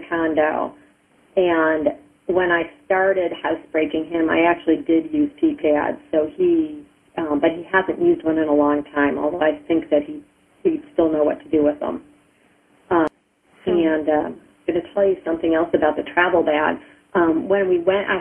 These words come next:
Speaker 1: had been traveling with a different kind of travel bag, and I was a little worried 'cause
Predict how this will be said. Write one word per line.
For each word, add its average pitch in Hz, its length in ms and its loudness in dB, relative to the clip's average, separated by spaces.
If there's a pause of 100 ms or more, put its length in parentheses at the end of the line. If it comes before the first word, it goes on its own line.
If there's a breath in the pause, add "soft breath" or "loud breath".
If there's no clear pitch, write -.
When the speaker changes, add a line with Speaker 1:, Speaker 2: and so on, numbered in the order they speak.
(100)
Speaker 1:
had 233 320 0
been 196 200 0
traveling 185 680 -2
with 165 140 -12
a 160 80 0
different 175 440 0
kind 170 260 2
of 165 100 0
travel 165 380 2
bag, 151 360 2
and 156 120 0
I 151 120 0
was 156 200 -6
a 165 40 2
little 165 360 2
worried 165 520 0
'cause 165 140 -4